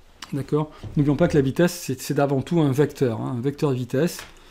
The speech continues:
Donc, euh, le signe ici nous donne le sens du vecteur vers la droite ou vers la gauche, donc le sens du déplacement. Et la longueur du vecteur nous donne, ben, la valeur de la vitesse, en fait. Et on est bien d'accord que, euh, de façon générale, dans le langage courant,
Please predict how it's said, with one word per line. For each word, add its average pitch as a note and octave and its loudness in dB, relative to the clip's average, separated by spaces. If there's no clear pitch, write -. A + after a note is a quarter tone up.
Donc, C3+ 0
euh, C3+ 6
le D3+ 4
signe F3+ 6
ici E3+ 4
nous D#3 6
donne D3 6
le C#3+ 6
sens E3 2
du C3 -6
vecteur C#3+ 2
vers D3+ 4
la C#3 2
droite D3+ 2
ou C#3 0
vers C#3+ 4
la C3 2
gauche, D#3 2
donc C3+ -2
le C3 -2
sens D3+ 0
du C3+ -4
déplacement. C3+ -2
Et D#3 6
la C#3 2
longueur E3 8
du D3 2
vecteur C#3 2
nous B2 -2
donne, C3+ 0
ben, B2 -4
la A#2 -2
valeur C3 2
de C3+ -2
la A#2+ -2
vitesse, A#2 -8
en G#2 -8
fait. - -12
Et D3 -2
on C3 2
est C3 2
bien C#3 2
d'accord C#3+ 0
que, C#3 -2
euh, C#3 2
de B2+ -6
façon C#3 -2
générale, C#3+ 4
dans C3+ 0
le C3+ 0
langage C3+ 0
courant, C3+ 0